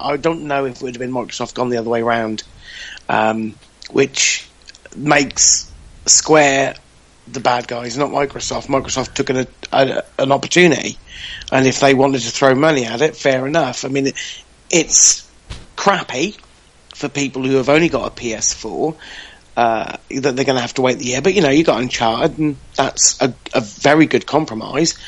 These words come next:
But it's, I, I don't blame Microsoft for that. You know, it, they took advantage of, of something, and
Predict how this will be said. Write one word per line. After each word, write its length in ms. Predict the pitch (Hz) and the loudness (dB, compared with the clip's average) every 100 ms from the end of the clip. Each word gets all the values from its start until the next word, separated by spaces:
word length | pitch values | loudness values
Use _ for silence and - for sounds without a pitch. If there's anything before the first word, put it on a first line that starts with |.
| - - - | -18 -20 0
But 340 | 131 113 - - _ _ - | 4 4 0 -16 _ _ -2
it's, 600 | 151 135 - - - - - _ _ _ _ - - | 0 0 2 2 2 -4 -16 _ _ _ _ -20 2
I, 100 | 147 | 4
I 220 | 160 156 | 6 4
don't 320 | 160 170 156 123 - - | 4 0 -4 -10 -18 -8
blame 220 | 143 139 | -6 -4
Microsoft 520 | 139 131 117 - 117 | -4 -6 -10 -10 -10
for 120 | - 107 | -10 -14
that. 280 | 107 110 - - | -12 -12 -14 -12
You 120 | 131 | -8
know, 260 | 107 113 110 _ _ _ _ - - _ _ - | -6 -8 -10 _ _ _ _ -20 -20 _ _ -6
it, 180 | 80 - - | -6 -4 0
they 140 | 147 | 0
took 180 | - 147 | 0 -2
advantage 680 | 131 123 117 123 117 - - - - _ - | 0 0 -2 -6 -6 -8 -12 -20 -20 _ -2
of, 240 | 123 - | -2 -2
of 220 | - 127 | -4 -2
something, 500 | - 135 123 127 120 | 0 -2 0 -2 -4
and 260 | - 123 | -6 -6